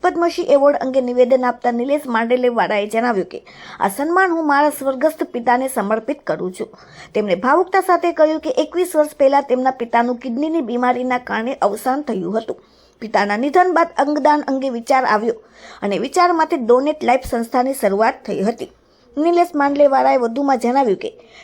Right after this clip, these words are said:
છેલ્લા એકવીસ વર્ષમાં તેમની સંસ્થા દ્વારા કુલ એક હજાર ત્રણસો છાસઠ અંગોનું દાન શક્ય બન્યું છે, જેના કારણે અનેક લોકોને નવું જીવન મળ્યું છે.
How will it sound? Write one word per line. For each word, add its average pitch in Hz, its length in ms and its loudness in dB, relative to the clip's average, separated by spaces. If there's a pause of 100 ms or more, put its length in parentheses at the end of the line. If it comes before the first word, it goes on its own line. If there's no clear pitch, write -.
(140)
છેલ્લા 214 240 2
એકવીસ 349 340 0
વર્ષમાં 294 360 0
તેમની 277 240 -2
સંસ્થા 262 440 0
દ્વારા 254 240 4
કુલ 285 280 -6
એક 330 240 2
હજાર 285 240 2
ત્રણસો 254 360 -2
છાસઠ 269 520 0
અંગોનું 247 460 2
દાન 202 220 2
શક્ય 240 360 0
બન્યું 185 320 -2
છે, 240 260 -6 (440)
જેના 208 220 0
કારણે 330 280 2
અનેક 311 360 0
લોકોને 262 380 4
નવું 247 360 2
જીવન 220 280 2
મળ્યું 185 320 -2
છે. - 260 -4